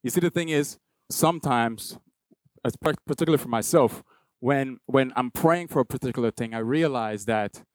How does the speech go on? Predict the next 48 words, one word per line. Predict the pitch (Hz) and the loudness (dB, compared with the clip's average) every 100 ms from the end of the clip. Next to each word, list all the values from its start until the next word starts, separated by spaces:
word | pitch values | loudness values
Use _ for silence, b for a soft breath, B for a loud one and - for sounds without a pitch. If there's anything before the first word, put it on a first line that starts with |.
| _ _ _ | _ _ _
I'm | 127 135 | -2 2
just | 135 135 | 2 0
praying | - 143 139 120 | 0 2 2 -2
for | - 127 | 2 2
the | 110 | 2
face | - - 143 123 - - - _ _ _ _ _ - | -2 -2 0 0 -2 -10 -12 _ _ _ _ _ -6
of | 117 | -4
what | 113 123 - | 2 0 0
the | 120 | -2
issue | 131 - - - | 0 0 0 -2
is. | 117 113 92 - | 0 -2 -2 -6
I'm | 120 | -2
just | 123 - | 0 2
praying | 143 127 | 0 0
for | - | 0
the | 113 | 0
cover | 107 - 139 113 98 - - | 0 0 0 0 -6 -10 -16
of | 98 | -8
what | 101 87 | -6 -6
the | 87 | -10
issue | 104 - 107 | -12 -10 -8
is. | - 113 - _ _ _ _ _ _ _ _ _ _ _ | -8 -8 -12 _ _ _ _ _ _ _ _ _ _ _
And | 113 | -8
for | - | -2
yourselves | 123 117 156 151 | 0 0 0 0
as | 131 | 0
well, | 117 113 | 0 2
I | |
want | 113 131 123 | 0 0 -2
you | |
to | 123 | -2
focus | 107 151 175 - 110 | -2 0 0 -2 -4
on | 110 98 | -4 -4
that. | 90 - | -10 -10
I | - | -6
mean, | 120 135 | -2 -2
right | 127 143 151 | 2 0 0
now | 139 | -2
you're | 135 127 | 0 2
going | 127 127 | 0 -2
through | - 117 | 0 0
a | |
storm, | 107 - 151 127 | 0 0 0 2
whether | 120 120 | 2 0
it | |
be | 117 113 | -2 -2
financial | 127 113 113 - - | -4 -6 -6 -6 -2
issues, | 147 139 107 101 | -2 -2 -4 -8